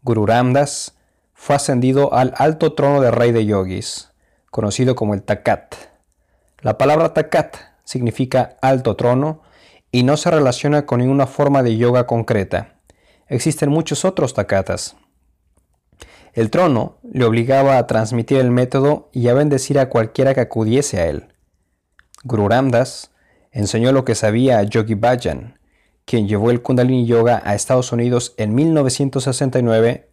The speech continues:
en contra de la opinión de otros yogis. Hasta entonces, había constituido un secreto muy bien guardado y nunca se había practicado en público.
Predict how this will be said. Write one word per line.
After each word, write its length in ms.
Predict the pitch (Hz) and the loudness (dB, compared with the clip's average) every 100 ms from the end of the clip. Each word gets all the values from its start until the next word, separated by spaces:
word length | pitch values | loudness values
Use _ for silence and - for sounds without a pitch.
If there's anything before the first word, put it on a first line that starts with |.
| - | -6
en 160 | 113 110 | -6 -2
contra 340 | 131 131 131 | -2 0 0
de 60 | 127 | 2
la 120 | 123 | 2
opinión 380 | 120 120 117 117 | 0 0 0 2
de 80 | |
otros 280 | 107 113 110 | 0 0 0
yogis. 580 | 139 135 95 101 - - _ _ _ _ _ - | 0 0 -2 -8 -10 -14 _ _ _ _ _ -10
Hasta 260 | - - 107 | -8 -4 -2
entonces, 720 | 104 156 139 117 120 - - _ _ _ _ | 0 0 0 -2 -6 -8 -16 _ _ _ _
había 300 | 110 113 131 | -2 0 0
constituido 580 | 143 127 139 131 123 131 | 0 -2 -4 -2 0 0
un 80 | 127 | 0
secreto 460 | 127 127 120 120 | -2 -2 0 0
muy 280 | 110 123 160 | 0 2 2
bien 200 | 139 135 | 2 2
guardado 480 | 117 113 117 127 - | 2 2 2 0 -2
y 140 | 139 | -2
nunca 240 | 127 135 - | -2 -2 -4
se 120 | - | 0
había 220 | 120 127 | 0 0
practicado 540 | 120 - 120 139 151 117 | -2 -4 -2 0 0 0
en 80 | |
público. 480 | 104 98 92 - - | -2 -4 -4 -10 -16